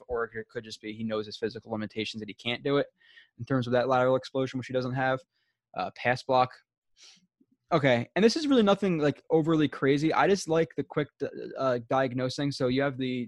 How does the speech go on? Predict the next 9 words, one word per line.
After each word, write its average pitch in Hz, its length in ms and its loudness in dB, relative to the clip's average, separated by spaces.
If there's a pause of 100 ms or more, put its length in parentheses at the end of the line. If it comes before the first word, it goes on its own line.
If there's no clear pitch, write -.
the 123 160 -4
Dolphins 135 420 -4
who 135 100 -8
run 127 180 -2
a, 117 220 -2
uh, 107 240 -2 (500)
a 107 120 -8
cross 139 360 -2
dog, 135 240 2